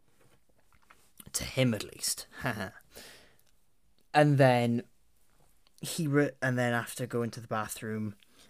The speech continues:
and then coming, come back into the boardroom and actually building up the nerve to place it under the desk, he shakes A-Train's hand, walks out, and meets back up with Billy. And then he gets back to the hardware store.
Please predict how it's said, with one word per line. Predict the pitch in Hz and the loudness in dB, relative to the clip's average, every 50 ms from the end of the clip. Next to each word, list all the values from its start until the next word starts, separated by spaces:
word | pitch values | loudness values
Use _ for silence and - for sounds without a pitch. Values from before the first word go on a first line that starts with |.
| _ - - | _ -10 -6
and | 123 120 117 110 | -4 -2 -2 0
then | 110 104 104 104 101 - _ _ - - | 0 -2 -2 -4 -8 -10 _ _ -18 -14
coming, | - - - 113 107 104 104 101 - - | -12 -10 -8 -6 -6 -6 -6 -8 -10 -12
come | - 113 113 | -10 -6 -4
back | 110 107 107 - | -2 -2 -2 -4
into | - 127 | -10 -14
the | 123 113 | -8 -4
boardroom | 117 117 107 104 101 113 107 107 | -2 -2 -2 -2 -2 -4 -4 -4
and | 120 120 | -2 -2
actually | 117 110 - - - - 113 107 104 - _ - | -2 -2 -2 -4 -10 -10 -10 -10 -12 -10 _ 2
building | 147 151 143 139 139 | 2 2 4 4 2
up | 123 131 | 0 0
the | 131 123 | 0 0
nerve | 123 127 120 - | 2 2 2 0
to | - 110 | -4 -10
place | - - 123 110 98 - - | -10 -8 -8 -6 -4 -4 -6
it | 127 - | -4 -2
under | 147 165 175 165 160 | 0 0 2 0 0
the | 160 151 | -2 0
desk, | 160 151 147 147 139 - - - _ - - - - - - | 0 0 0 0 -2 -6 -10 -12 _ -20 -20 -20 -20 -14 -6
he | - | -4
shakes | 135 - - 147 139 139 147 | -2 0 2 2 2 2 0
A-Train's | 139 131 131 - 120 117 110 - | 0 0 0 -2 -4 -4 -4 -6
hand, | - 120 117 110 110 110 113 | -6 -4 -4 -4 -4 -4 -2
walks | 120 117 120 120 - - - | -2 -2 -2 -2 -4 -6 -4
out, | 117 110 110 - - - | -4 -6 -6 -8 -10 -8
and | 127 120 117 | -6 -4 -2
meets | 120 123 - | -2 -4 -4
back | - - 113 107 104 - - | -4 -4 -4 -4 -4 -8 -14
up | - - | -14 -14
with | 107 - | -12 -8
Billy. | - 107 95 73 67 - - _ _ _ _ _ _ _ _ _ _ _ _ _ _ _ _ _ _ _ _ _ _ _ - - - _ _ - - - _ - | -6 -6 -6 -8 -10 -14 -20 _ _ _ _ _ _ _ _ _ _ _ _ _ _ _ _ _ _ _ _ _ _ _ -20 -20 -20 _ _ -20 -20 -10 _ 2
And | 139 151 147 147 135 | 4 6 6 6 4
then | 127 135 131 131 127 123 127 123 123 123 120 120 - - _ _ _ _ _ _ _ _ _ _ _ _ _ - - - _ _ - _ _ _ _ _ _ _ _ _ _ _ _ _ _ _ _ _ _ _ _ _ _ _ _ _ _ _ _ _ _ _ _ _ - - - _ _ _ _ _ _ - | 4 4 4 4 4 4 2 2 2 0 0 -2 -6 -10 _ _ _ _ _ _ _ _ _ _ _ _ _ -20 -20 -20 _ _ -20 _ _ _ _ _ _ _ _ _ _ _ _ _ _ _ _ _ _ _ _ _ _ _ _ _ _ _ _ _ _ _ _ _ -20 -20 -20 _ _ _ _ _ _ -14
he | 139 - 143 | -10 -8 -4
gets | 135 147 139 135 131 | -2 0 0 0 -2
back | - - 143 127 123 - | 0 2 2 2 2 -2
to | - - | -6 -6
the | 123 113 | -4 -2
hardware | 107 127 123 120 113 - 107 101 - | 0 2 2 2 2 0 -4 -6 -6
store. | - - - - - 160 190 208 202 | -6 -4 -2 0 2 2 2 0 -2